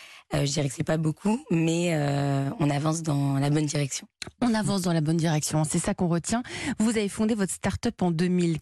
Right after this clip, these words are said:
Speaker 2: quinze, vous avez fait des études en finance, vous avez même travaillé en salle de marché, dans la banque. C'était déjà pas très féminin comme, euh, comme milieu.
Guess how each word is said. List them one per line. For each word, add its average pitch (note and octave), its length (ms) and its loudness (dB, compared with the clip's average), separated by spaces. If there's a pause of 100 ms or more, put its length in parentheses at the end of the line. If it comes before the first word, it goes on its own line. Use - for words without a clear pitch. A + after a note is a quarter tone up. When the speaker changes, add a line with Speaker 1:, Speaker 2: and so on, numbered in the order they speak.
Speaker 2:
quinze, C#4 400 0
vous A3 120 2
avez F3+ 120 2
fait G#3 160 -2
des F3 180 2
études F#3+ 500 -2
en F3 200 2
finance, A3+ 460 0
vous A3+ 80 2
avez E3+ 100 2
même G3 140 0
travaillé G#3 280 0
en F#3+ 80 2
salle G3 220 0
de F3 100 2
marché, F3 460 0
dans C#4 100 2
la E3 140 2
banque. G3+ 220 -2 (320)
C'était C#4 240 0
déjà A3+ 260 0
pas B3+ 160 -2
très - 180 2
féminin F#3+ 380 0 (100)
comme, E3 180 2
euh, D3 200 2
comme D#3+ 160 0
milieu. D#3 340 2